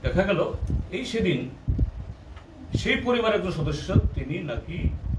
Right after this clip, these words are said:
এই বছরের হাইয়েস্ট ট্যাক্স পেয়ার, সর্বোচ্চ করদাতা, মুখ্যমন্ত্রীর হাত থেকে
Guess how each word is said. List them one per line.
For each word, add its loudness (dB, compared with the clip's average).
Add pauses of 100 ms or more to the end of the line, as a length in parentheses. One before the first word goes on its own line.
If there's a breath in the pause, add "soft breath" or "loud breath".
(240)
এই 0
বছরের 2 (320)
হাইয়েস্ট 4
ট্যাক্স 0 (120)
পেয়ার, 2 (1500)
সর্বোচ্চ 4
করদাতা, 0 (420)
মুখ্যমন্ত্রীর 4
হাত 2
থেকে -2